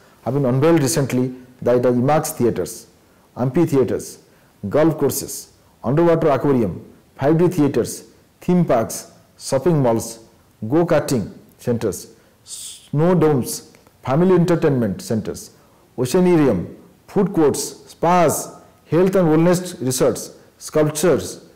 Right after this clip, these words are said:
gardens, eco resorts, view towers, et cetera. That apart, there are various facilities inserted in tourism products and destinations. The historical monuments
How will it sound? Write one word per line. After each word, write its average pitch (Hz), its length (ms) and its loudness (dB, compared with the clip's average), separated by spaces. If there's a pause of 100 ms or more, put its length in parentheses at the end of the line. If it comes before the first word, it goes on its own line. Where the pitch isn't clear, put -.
(240)
gardens, 139 520 0
eco 170 240 0
resorts, 165 560 -2 (240)
view 185 220 2
towers, 165 320 2
et 139 100 0
cetera. - 320 -6 (440)
That 113 220 0
apart, 131 520 0 (220)
there 123 120 0
are 131 80 2
various 180 440 2 (580)
facilities 147 600 0
inserted 202 520 2
in 170 280 2
tourism 143 340 0
products 123 440 -2 (120)
and 120 100 -4
destinations. 110 720 -6 (340)
The 107 80 -4
historical 175 500 0
monuments 156 600 -2